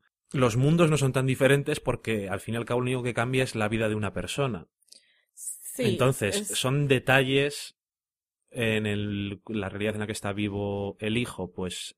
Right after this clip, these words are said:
Speaker 1: está el personaje nuevo o que entra en la vida, que es la mujer esta.
Speaker 2: Ujú.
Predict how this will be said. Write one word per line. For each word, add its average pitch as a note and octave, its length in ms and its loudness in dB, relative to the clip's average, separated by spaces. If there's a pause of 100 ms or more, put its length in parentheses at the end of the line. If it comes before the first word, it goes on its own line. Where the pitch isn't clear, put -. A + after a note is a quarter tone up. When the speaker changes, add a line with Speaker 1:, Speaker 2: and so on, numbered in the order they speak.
Speaker 1:
está G2+ 340 -10
el G2+ 120 -4
personaje G2 640 -6
nuevo F#2+ 1000 -6
o F#2 280 -8
que G2+ 180 -8
entra G2 340 -6
en F#2+ 80 -4
la F#2 100 -2
vida, G#2 240 -4
que E2+ 60 -10
es - 120 -16
la F2 220 -8
mujer F#2 380 -8
esta. E3 380 -6 (180)
Speaker 2:
Ujú. A3 260 -8